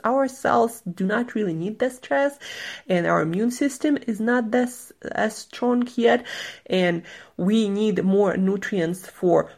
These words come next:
growth and for development, not to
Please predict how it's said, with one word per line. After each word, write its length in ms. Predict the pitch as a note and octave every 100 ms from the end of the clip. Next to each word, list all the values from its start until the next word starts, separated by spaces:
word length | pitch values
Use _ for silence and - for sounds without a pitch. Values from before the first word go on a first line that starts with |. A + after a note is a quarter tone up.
| - D#3+
growth 480 | F#3 G#3 A#3 A#3+ - - - _
and 340 | D#3+ D#3+ D#3+ D#3+
for 240 | E3+ D#3
development, 800 | D#3 F#3 A#3 B3 B3+ C4 B3 B3 - -
not 420 | E3 E3+ E3+ - -
to 400 | F#3+ D#3 D3